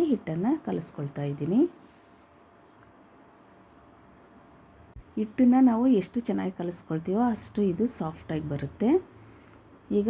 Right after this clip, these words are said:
ಹಿಟ್ಟೆಲ್ಲ ರೆಡಿ ಆಯಿತು. ಬಾಣಲೆ ಇಟ್ಟು ಅದಕ್ಕೆ ಎಣ್ಣೆ ಹಾಕಿ, ಎಣ್ಣೆ ಕಾದ ನಂತರ ಒಂದೊಂದೇ ಉಂಡೆ ಬಿಡಬೇಕು. ಇದನ್ನು ಮೀಡಿಯಮ್ ಉರಿ ಇಟ್ಕೊಂಡೇ ಬೇಯಿಸ್ಕೋಬೇಕು.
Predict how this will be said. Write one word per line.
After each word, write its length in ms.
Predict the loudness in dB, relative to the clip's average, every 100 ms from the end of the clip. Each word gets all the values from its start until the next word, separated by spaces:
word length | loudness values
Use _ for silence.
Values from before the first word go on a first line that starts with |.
| 2
ಹಿಟ್ಟೆಲ್ಲ 480 | 2 0 -2 -2 0 0
ರೆಡಿ 200 | 0 -2
ಆಯಿತು. 340 | 0 -2 0 0 0 -4 -20 _ _ -20 _ _ _ -2
ಬಾಣಲೆ 420 | 0 2 4 4 2
ಇಟ್ಟು 220 | 0 0 2
ಅದಕ್ಕೆ 260 | 0 -4 -4
ಎಣ್ಣೆ 180 | -2 -2 -4
ಹಾಕಿ, 280 | -4 0 0 -2 -6
ಎಣ್ಣೆ 280 | -4 -2 -4
ಕಾದ 340 | -4 -6 -4 -6
ನಂತರ 200 | -2 0 2 2
ಒಂದೊಂದೇ 340 | 2 0 0 0
ಉಂಡೆ 220 | 0 0
ಬಿಡಬೇಕು. 560 | -4 -6 -6 -6 -2 0 0 -2 -10 -20 _ _ -8
ಇದನ್ನು 320 | -2 2 4 4 4
ಮೀಡಿಯಮ್ 380 | 4 2 2 2
ಉರಿ 160 | 0 0
ಇಟ್ಕೊಂಡೇ 480 | -2 -4 -8 -4 -2
ಬೇಯಿಸ್ಕೋಬೇಕು. 800 | -2 -2 -6 -8 -4 -4 -4 -2